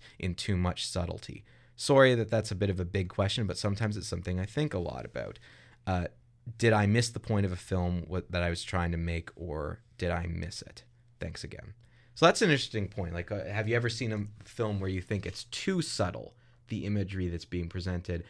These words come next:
and you're fearing that you're missing the point of something? Um, I mean, there's definitely movies I've left thinking, like, "I don't think I got it." Like,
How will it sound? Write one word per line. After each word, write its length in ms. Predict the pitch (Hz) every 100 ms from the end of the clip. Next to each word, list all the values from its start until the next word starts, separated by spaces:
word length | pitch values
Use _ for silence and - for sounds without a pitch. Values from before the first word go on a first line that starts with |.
| -
and 120 | 95 95
you're 100 | 90
fearing 560 | - 107 98 95 90
that 120 | 87
you're 100 | 85
missing 380 | 87 87 - 85
the 100 | 85
point 640 | - - - 87 55 - -
of 160 | - -
something? 540 | - - - - - - _ _ _ _ _ -
Um, 380 | 104 98 95 - 135
I 80 |
mean, 160 | 175 175
there's 140 | 170
definitely 280 | 190 254 339 127
movies 260 | 131 110
I've 180 | 104 98
left 380 | 101 107 107 - -
thinking, 280 | 101 92 90
like, 220 | 90 98
"I 40 |
don't 120 | 120 175
think 160 | 233
I 60 | 95
got 380 | 87 80 85 64
it." 180 | 65 - - - - -
Like, 240 | 202